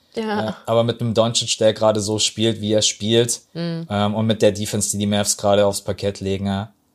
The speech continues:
Speaker 2: Wird gerade bewusst, ich rede darüber und werd das gleich sehen, ne?
Speaker 1: <laughs> Das ist schon
Speaker 2: Das
Speaker 1: krass,
Speaker 2: ist schon echt
Speaker 1: ey.
Speaker 2: crazy, dass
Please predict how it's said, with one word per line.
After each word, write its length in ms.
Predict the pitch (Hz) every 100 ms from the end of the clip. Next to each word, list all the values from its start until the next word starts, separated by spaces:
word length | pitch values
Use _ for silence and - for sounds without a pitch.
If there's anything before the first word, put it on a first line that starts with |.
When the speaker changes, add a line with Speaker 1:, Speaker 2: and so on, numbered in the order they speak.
| _ _ _ _ _ _ _ _ _ 92
Speaker 2:
Wird 200 | 117 117
gerade 180 | 117 110
bewusst, 380 | 107 127 -
ich 160 | 110 -
rede 200 | 131 139
darüber 520 | 117 107 123 131 139
und 160 | 117 110
werd 140 | -
das 140 | 139 -
gleich 240 | 147 185
sehen, 280 | - 247 180
ne? 100 | 185
Speaker 1:
<laughs> 40 | -
Das 840 | 294 - 320 - - - - 480
ist 160 | - -
schon 160 | 349
Speaker 2:
Das 200 | 165 170
Speaker 1:
krass, 140 | 175 180
Speaker 2:
ist 60 | -
schon 100 | 165
echt 220 | 175 185
Speaker 1:
ey. 40 | -
Speaker 2:
crazy, 360 | 165 196 170 165
dass 160 | 175